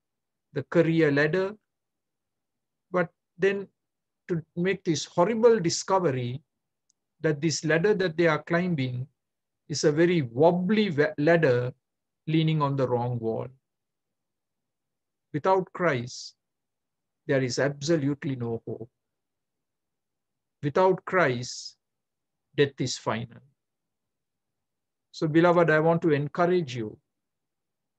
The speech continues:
to ask the Lord to grieve you, to pain you, that there'll be unceasing anguish in your heart for the, for those who are lost,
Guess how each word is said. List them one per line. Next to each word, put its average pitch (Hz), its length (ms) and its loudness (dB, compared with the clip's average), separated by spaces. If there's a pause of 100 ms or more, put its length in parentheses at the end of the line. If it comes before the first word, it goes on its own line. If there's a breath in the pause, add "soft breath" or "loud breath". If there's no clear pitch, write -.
(440)
to 156 120 0
ask 185 240 0
the 180 100 2
Lord 175 300 4
to 127 200 -6
grieve 151 420 -2
you, 110 200 -10 (520)
to 139 100 -6 (160)
pain 202 460 4
you, 120 260 -2 (1600)
that 147 120 0
there'll 165 200 6
be 160 160 2
unceasing 220 920 0
anguish 196 460 -2
in 185 120 -2
your 180 220 0
heart 160 380 -4 (1600)
for 165 140 0
the, 143 400 2 (1800)
for 160 60 -6
those 156 280 0
who 147 140 0
are 131 140 4
lost, 123 440 -4